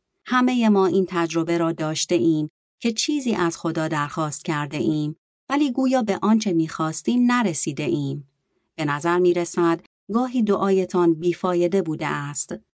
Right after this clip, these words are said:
انگار دعایتان به بنبست رسیده است. آیا تا به حال این احساس را داشته اید که وقتی از خدا درخواستی کرده اید، در واقع برعکسش اجابت شده است؟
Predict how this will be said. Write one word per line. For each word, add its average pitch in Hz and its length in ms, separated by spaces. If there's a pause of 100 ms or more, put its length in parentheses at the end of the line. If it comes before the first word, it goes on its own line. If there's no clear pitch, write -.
(360)
انگار 175 520 (340)
دعایتان 202 640
به 170 140
بنبست 180 760
رسیده 147 380
است. 143 480 (840)
آیا 269 280
تا 214 240
به 196 120
حال 190 360
این 214 160
احساس 202 440
را 208 80
داشته 180 420
اید 160 320 (260)
که 214 160
وقتی 262 420
از 208 220
خدا 196 300
درخواستی 185 720
کرده 151 400
اید، 175 400 (300)
در 214 200
واقع 240 260
برعکسش 220 920
اجابت 151 460
شده 147 300
است؟ 143 520